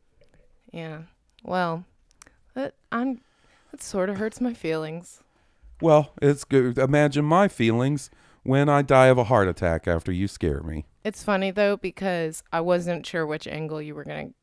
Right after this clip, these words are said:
Speaker 1: go, like, how, how I was <laughs> gonna be, uh, your demi-, or bring about your demise.
Speaker 2: I honestly felt like I took the only available angle with that.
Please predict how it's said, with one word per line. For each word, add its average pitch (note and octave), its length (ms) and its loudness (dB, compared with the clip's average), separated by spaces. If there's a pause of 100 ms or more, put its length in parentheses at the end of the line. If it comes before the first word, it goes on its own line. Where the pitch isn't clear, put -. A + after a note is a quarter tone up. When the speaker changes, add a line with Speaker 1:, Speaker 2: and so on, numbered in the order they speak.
(180)
Speaker 1:
go, D3+ 360 -10 (160)
like, D#3 340 -14 (180)
how, F3 420 0
how D#3+ 240 -2
I D#3 100 2
was E3 180 -4
<laughs> - 20 -14
gonna G3+ 240 2
be, F#3 580 -6 (1040)
uh, D#3 320 -6
your F3+ 200 -10
demi-, D#3 380 -12
or D#3+ 120 -6
bring E3 240 -8
about D#3 280 -4
your D3+ 160 -10
demise. D#3 640 -14 (560)
Speaker 2:
I A#2+ 480 0 (480)
honestly G#2 600 0
felt F2+ 340 -2
like F#2 320 -4
I F2 160 -2
took - 420 -6
the F#2+ 240 -6 (120)
only G2+ 600 0 (100)
available F#2 840 2
angle E2+ 520 0
with D#2 200 -2
that. D2+ 420 -2